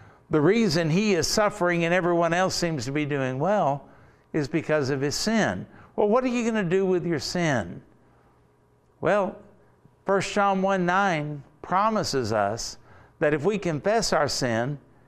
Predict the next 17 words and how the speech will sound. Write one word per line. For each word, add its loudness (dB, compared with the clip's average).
he's -2
faithful 0
and 0
just -2
to -2
forgive -2
us -8
and 0
to 0
cleanse 0
us -2
from -2
all 2
unrighteousness. -4
And 0
David 2
here 0